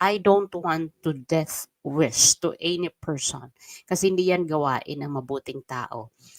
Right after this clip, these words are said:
Hindi ko rin hinuhusgahan tong mga nag-vlog na tatlong lalaki na iba't ibang, iba't ibang to ha, iba't ibang channel. Na ganun ang kanilang title na, yun nga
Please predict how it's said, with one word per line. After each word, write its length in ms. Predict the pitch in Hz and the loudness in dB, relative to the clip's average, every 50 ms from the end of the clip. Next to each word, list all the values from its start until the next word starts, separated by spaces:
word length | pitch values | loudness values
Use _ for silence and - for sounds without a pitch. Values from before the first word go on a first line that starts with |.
| _ - | _ 0
Hindi 240 | 196 202 240 233 | 4 4 4 6
ko 80 | - 220 | 8 8
rin 160 | 214 208 196 | 8 8 6
hinuhusgahan 800 | 185 190 180 175 175 170 165 - - - 170 160 151 151 156 151 | 4 2 2 2 2 0 -2 -2 -2 -4 -4 -4 -4 -6 -6 -6
tong 160 | 139 - 165 | -4 -4 -2
mga 480 | 165 156 151 156 147 143 147 135 139 135 | -2 -2 -4 -4 -6 -4 -4 -4 -4 -4
nag-vlog 640 | 139 139 135 135 139 139 131 170 180 160 151 147 147 | -4 -6 -6 -6 -8 -4 2 4 6 6 4 2 -2
na 80 | 147 | -6
tatlong 400 | 143 - 156 147 - 151 156 156 | -4 -2 -2 -2 0 -2 -2 -2
lalaki 560 | 143 143 135 151 151 147 - - - 123 123 - | -2 -2 2 2 2 2 2 0 -2 -2 -2 0
na 80 | 127 | -2
iba't 240 | - 156 156 160 - | 4 6 6 6 6
ibang, 400 | 170 156 151 147 151 147 - - | 4 2 2 2 2 -2 -4 -4
iba't 260 | - - 160 165 - - | -2 2 2 2 2 6
ibang 180 | 180 196 190 185 180 | 6 6 6 6 4
to 80 | 190 170 | 4 4
ha, 160 | 143 143 156 | 4 2 2
iba't 240 | - - 160 170 165 | 0 -2 -2 -2 0
ibang 240 | 170 165 160 170 - | 0 -2 -4 -2 -2
channel. 320 | - - - - - - _ _ - - - - - - - - - - _ - | -2 -2 -2 -4 -8 -12 _ _ -20 -20 -18 -18 -16 -16 -18 -18 -20 -20 _ 0
Na 160 | - 175 160 151 | 4 4 6 8
ganun 320 | 165 180 190 196 196 175 | 8 10 10 10 10 8
ang 80 | 180 175 | 6 4
kanilang 400 | 170 165 165 156 151 151 147 143 | 2 2 2 2 2 0 0 2
title 480 | - 151 147 143 131 - 139 131 123 | 2 2 2 0 -2 -4 -4 -4 -4
na, 320 | 127 127 120 113 113 110 - - _ _ _ _ _ _ _ _ _ _ _ _ _ _ _ _ - - | -4 -4 -4 -4 -4 -6 -8 -10 _ _ _ _ _ _ _ _ _ _ _ _ _ _ _ _ 0 4
yun 160 | 170 147 151 | 6 8 8
nga 160 | 151 147 147 | 8 6 6